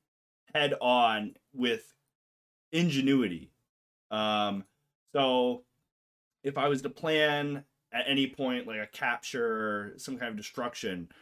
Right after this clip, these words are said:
there, there's often ways my players are gonna mitigate this, which ruins the rest of the arc.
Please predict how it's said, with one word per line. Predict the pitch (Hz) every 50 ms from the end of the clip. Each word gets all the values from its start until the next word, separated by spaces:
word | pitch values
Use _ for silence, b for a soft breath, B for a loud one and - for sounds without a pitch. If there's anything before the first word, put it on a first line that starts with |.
| b b b b _ _ _
there, | 131 135 131 131
there's | 135 143 143 139 135
often | 131 135 143 143 143 - 131 127
ways | 127 123 123 120 113
my | 117 113 110
players | - - 127 120 117 113 110 104 - -
are | 117 110
gonna | 113 107 98
mitigate | 98 104 123 135 120 104 98 95 90 76
this, | 90 87 85 - - -
which | 107 98 107
ruins | 113 127 143 151 151 139 127 123 113 107
the | - 113
rest | 110 127 127 117 - - -
of | 113 98
the | 92 95 101
arc. | 117 110 90 76 - _ - -